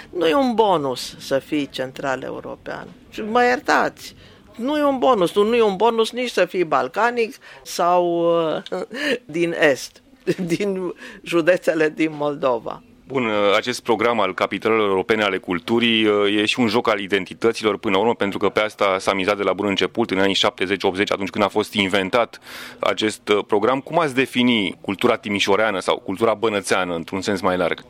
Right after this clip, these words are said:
Speaker 1: În primul rând, e o cultură a diversității, chiar dacă această diversitate, care e în primul rând, să zicem, una etnică, sociologii, demografii au, mă rog, au, uh, inventariat douăzeci și trei, douăzeci și patru de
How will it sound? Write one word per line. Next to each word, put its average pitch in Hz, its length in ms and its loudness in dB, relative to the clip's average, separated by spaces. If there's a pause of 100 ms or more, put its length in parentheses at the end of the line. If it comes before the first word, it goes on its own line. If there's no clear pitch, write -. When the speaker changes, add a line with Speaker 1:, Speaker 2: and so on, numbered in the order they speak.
Speaker 1:
În 180 140 -2
primul 247 280 -2
rând, 233 200 0
e 208 60 2
o 180 140 4
cultură 175 720 0
a 151 600 0
diversității, 139 1040 -6 (440)
chiar 180 180 2
dacă 190 220 -4
această 165 400 -4
diversitate, 147 880 -2
care 147 280 -2
e 147 40 2
în 147 60 -2
primul 165 340 -4
rând, 165 200 -4
să 147 120 -6
zicem, 151 320 -8
una 143 200 -8
etnică, 123 580 -8
sociologii, 165 1300 0 (320)
demografii 147 640 -2
au, 147 420 -4
mă 147 100 -6
rog, 120 220 -4
au, 151 280 -2
uh, 135 380 -4
inventariat 143 680 -2
douăzeci 151 240 -2
și - 60 -12
trei, 170 180 -2
douăzeci 147 240 -4
și - 80 -20
patru 170 340 -2
de 170 400 0